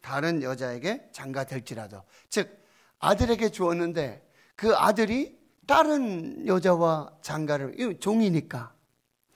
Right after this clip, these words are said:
그렇게 될 때에는 그 종으로 왔던 그 아들의 첩이 되고 아들의 아내의 종이 되었던, 아, 아내로서 종이 되었던 그들에게는 반드시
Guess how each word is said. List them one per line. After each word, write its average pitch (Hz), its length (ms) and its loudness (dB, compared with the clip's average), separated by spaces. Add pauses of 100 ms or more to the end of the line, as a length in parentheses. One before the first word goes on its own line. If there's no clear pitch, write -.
(260)
그렇게 202 420 2
될 165 320 -2
때에는 165 580 0 (540)
그 233 560 4
종으로 196 400 4
왔던 131 640 -2 (400)
그 196 220 8
아들의 196 760 2
첩이 240 360 -2
되고 185 380 0
아들의 165 500 0
아내의 196 840 0 (220)
종이 226 400 2
되었던, 190 500 -2 (240)
아, 135 340 0
아내로서 220 680 0
종이 190 300 2
되었던 180 420 0 (220)
그들에게는 156 720 -2
반드시 247 760 0